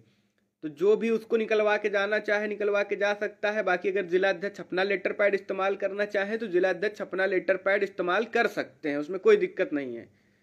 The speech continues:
लेकिन मैटर सभी लेटर पैड में एक ही होना चाहिए, मैटर अलग-अलग नहीं होना चाहिए, क्योंकि अलग-अलग मैटर होने से दिक्कत बढ़ जाएगी।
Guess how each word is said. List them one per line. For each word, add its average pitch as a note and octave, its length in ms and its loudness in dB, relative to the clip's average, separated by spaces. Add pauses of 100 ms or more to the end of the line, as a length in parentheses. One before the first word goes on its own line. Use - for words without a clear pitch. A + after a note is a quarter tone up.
(380)
लेकिन G#3+ 240 2
मैटर G3+ 540 4 (460)
सभी G#3 240 2
लेटर G#3 340 4
पैड F#3+ 280 2
में G#3+ 140 -2
एक A#3 380 0
ही E3 100 0
होना B2 300 0
चाहिए, C3 300 -8
मैटर F#3+ 400 4
अलग-अलग G#3 500 4
नहीं B3+ 260 4
होना C#3 260 2
चाहिए, A2+ 380 -12 (1200)
क्योंकि F3 200 -2
अलग-अलग G#3 540 6
मैटर G3+ 380 2
होने G3 340 0
से B3 220 4 (520)
दिक्कत G3 320 2
बढ़ D#3+ 180 4
जाएगी। C3 560 0